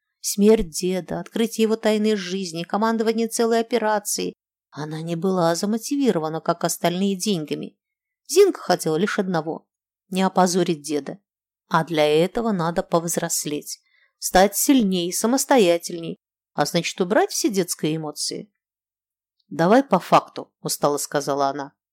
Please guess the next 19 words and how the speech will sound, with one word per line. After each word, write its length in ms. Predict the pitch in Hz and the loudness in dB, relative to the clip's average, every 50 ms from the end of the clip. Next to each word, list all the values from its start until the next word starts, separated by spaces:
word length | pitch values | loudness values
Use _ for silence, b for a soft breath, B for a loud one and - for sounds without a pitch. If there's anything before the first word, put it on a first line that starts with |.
| _ _ | _ _
«Что 260 | - - - - 240 202 | -14 -4 2 4 6 6
опять?» 440 | 170 - 156 131 131 - - - _ _ _ _ _ _ _ _ _ _ _ _ _ _ - | 6 4 0 -4 -4 -4 -12 -20 _ _ _ _ _ _ _ _ _ _ _ _ _ _ -2
«Мы 220 | 202 226 320 320 | 2 6 6 6
и 20 | 269 | 6
купили 380 | - - 190 - 254 262 214 | 4 0 -4 2 4 4 6
одежду, 560 | 185 151 151 147 - 165 160 156 - - 147 | 6 4 2 0 0 -2 -2 -2 -4 -6 -8
всё, 180 | 143 - - 277 | -4 0 0 0
что 180 | - - - 160 | 0 -2 -2 0
ты 120 | - 214 | 2 2
сказал, 500 | 185 - - - 151 147 - 147 139 151 | 0 0 0 -2 -2 0 0 -2 -4 0
покрасили, 680 | - - 220 214 - 170 175 175 170 - - 151 160 | 2 0 0 2 2 2 2 2 2 0 -4 -4 -4
постригли 540 | 160 - 180 175 - - 269 277 226 202 190 | -2 0 -2 -2 -2 -2 -2 -2 -2 -2 -2
так, 240 | 180 - 214 233 - | 0 2 0 0 0
что 160 | - - - | -4 -6 -6
до 80 | 180 170 | -6 -4
сих 240 | - - 202 - | -4 -6 -6 -2
пор 220 | - 254 226 208 190 | 2 2 2 2 2
мне 180 | 202 196 175 | 2 2 2
завидно. 480 | 160 - 151 143 147 147 143 143 135 - | 2 2 0 -2 -2 -4 -8 -8 -12 -16